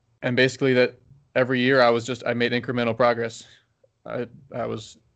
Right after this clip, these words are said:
hit eighty-nine that summer. Um, you know, I was eighty-six, eighty-eight, I think.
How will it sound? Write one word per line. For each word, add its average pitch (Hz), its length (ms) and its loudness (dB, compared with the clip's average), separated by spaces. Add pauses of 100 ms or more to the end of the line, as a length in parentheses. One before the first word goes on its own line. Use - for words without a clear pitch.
hit 127 180 -6
eighty-nine 117 360 0
that 117 180 -2
summer. 117 440 -4 (420)
Um, 113 440 -10 (460)
you 120 100 -10
know, 107 60 -8
I 110 40 -6
was 113 120 -8
eighty-six, 117 920 -10
eighty-eight, 120 580 -2
I 131 100 -6
think. 123 320 0